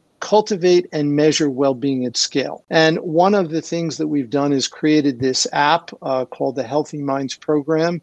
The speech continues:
It is freely available thanks to the generosity of our donors and funders. And this encompasses this scientific framework for understanding the plasticity of well-being.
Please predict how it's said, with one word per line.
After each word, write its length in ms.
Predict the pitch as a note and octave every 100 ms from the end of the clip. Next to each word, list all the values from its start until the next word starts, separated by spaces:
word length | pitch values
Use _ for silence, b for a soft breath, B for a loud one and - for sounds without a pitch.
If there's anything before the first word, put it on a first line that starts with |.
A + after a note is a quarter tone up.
| -
It 120 | D#3+
is 180 | D3+ -
freely 560 | - - F#3+ G3 F#3
available 720 | D#3+ B2 C#3 D3 D3+ F3+ F#3 E3+
thanks 400 | - C#3+ D3 -
to 260 | - D3 C3+
the 220 | B2 B2+
generosity 920 | A#2 C3+ C3 C3 B2+ C#3 - D3 C#3 C#3
of 200 | C3 B2+
our 280 | B2+ B2 -
donors 560 | D3 D3 D3 C#3 B2+
and 400 | - - B2+ B2 -
funders. 680 | - - D3+ F3+ B3+ A3+ - - -
And 420 | F3+ F3 E3+ F3 - -
this 640 | B2+ G3 A#3 - - - _
encompasses 1080 | D#3 - - A3+ A#3+ G3+ - C#3 C3+ C#3+ -
this 280 | E3 D3 -
scientific 720 | - E3+ F#3 - E3 - C#3+
framework 760 | - D#3+ F3+ G3+ C3+ B2 -
for 580 | - - C#3+ C#3+ C#3+ C#3+ _ -
understanding 1000 | E3+ F3+ F3 - - D#3 D#3+ D#3 D3 D#3 D3+
the 160 | C#3 D3
plasticity 1200 | - - D#3 D#3 - - G3+ F#3+ G3+ D#3 C#3 A#2 -
of 100 | B2+
well-being. 560 | B2+ A#2+ A#2+ B2+ A2+